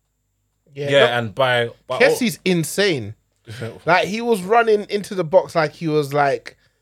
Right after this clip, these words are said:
Speaker 1: who the hell did he think he was? Bare strolling, he could have passed it to Tomori and they give him the penalty.
Speaker 2: Mm-hmm.
Speaker 1: Sorry to interject. Continue.
Speaker 2: Yeah, um, just, and, and let's talk about the goals.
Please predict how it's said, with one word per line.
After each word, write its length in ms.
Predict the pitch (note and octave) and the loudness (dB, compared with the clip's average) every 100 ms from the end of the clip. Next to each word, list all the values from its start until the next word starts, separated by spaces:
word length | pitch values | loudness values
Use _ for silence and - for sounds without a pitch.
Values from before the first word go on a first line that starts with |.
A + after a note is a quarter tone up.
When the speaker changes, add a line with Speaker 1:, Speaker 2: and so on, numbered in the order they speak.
| _ | _
Speaker 1:
who 160 | - D4 | -4 0
the 120 | F4 | 0
hell 280 | E3+ C4 C4 | 2 4 4
did 140 | B3 | 2
he 80 | A#3 | -6
think 220 | B3+ A3+ | -6 -8
he 100 | - | -6
was? 420 | A3 A#3 C#3 A2+ - _ _ _ - | -4 0 0 -2 -16 _ _ _ -2
Bare 200 | A3 A#3 | 0 0
strolling, 640 | - - A3 G#3+ G3+ G3 | -4 -4 0 2 2 -2
he 80 | F#3+ | -2
could 100 | G#3 | -6
have 100 | G3 | -4
passed 260 | G#3+ G3 F3 | -4 -4 -6
it 80 | |
to 100 | D#3 | -18
Tomori 540 | E3 F3 F3+ F#3 F3 E3 | -14 -10 -8 -6 -4 -6
and 80 | E3 _ _ _ - | -10 _ _ _ -10
they 60 | D3+ | -4
give 120 | G#3 | -4
him 40 | |
the 60 | G#3+ | 0
penalty. 440 | F#3+ B3+ D3 G#2 - _ _ _ G#2+ | 2 0 -2 -8 -12 _ _ _ _
Speaker 2:
Mm-hmm. 140 | C#3 E3 _ _ _ _ _ _ _ _ _ _ _ _ _ | -20 _ _ _ _ _ _ _ _ _ _ _ _ _ _
Speaker 1:
Sorry 240 | - D#3+ | -2 -2
to 100 | C3+ D3+ | -2 -8
interject. 460 | B2+ C3 A#2 _ | -10 -12 -12 _
Continue. 400 | - B2+ D3 C#3+ G#2+ _ _ _ _ _ _ _ _ _ | -16 -14 -10 -10 -12 _ _ _ _ _ _ _ _ _
Speaker 2:
Yeah, 500 | B2 C3+ A#2+ A2+ A#2 | 0 0 2 0 -2
um, 360 | G#2+ G2+ F#2+ _ _ _ _ _ | -4 -10 -14 _ _ _ _ _
just, 360 | E3 - - - _ - - - - _ _ _ _ _ _ _ | -6 -6 -10 -16 _ -20 -20 -20 -20 _ _ _ _ _ _ _
and, 200 | C3+ C#3 C#3 | -2 -2 -6
and 220 | C#3+ C3+ | -10 -8
let's 220 | D3+ G3+ | 0 0
talk 180 | - G3+ | 0 -6
about 240 | F3+ D3 | -2 -2
the 80 | A#2 | -2
goals. 580 | - G2+ F2+ F2 - - | -4 -4 -4 -12 -20 -20